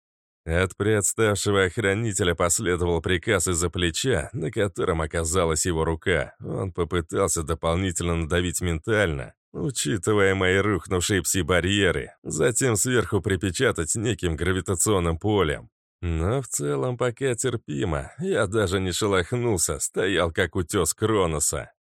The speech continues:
Искажения вокруг верного почитателя монарха начали усиливаться, превращаясь в бури. «Ещё одно слово, действие или воздействие,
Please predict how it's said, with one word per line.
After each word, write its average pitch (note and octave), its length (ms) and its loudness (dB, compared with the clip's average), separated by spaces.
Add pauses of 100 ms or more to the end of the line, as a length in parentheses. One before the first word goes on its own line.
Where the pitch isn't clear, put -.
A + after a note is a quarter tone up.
(160)
Искажения E2+ 960 -2
вокруг G#2 500 0
верного G#2 520 0
почитателя F#2+ 720 0
монарха F#2+ 600 0
начали F#2+ 400 0
усиливаться, F2 760 0
превращаясь E2 680 0
в E2 100 -6
бури. E2+ 500 -2 (520)
«Ещё G2 680 2
одно G2+ 360 2
слово, G2 760 2
действие F#2+ 680 0
или F#2+ 120 2
воздействие, F2 1040 0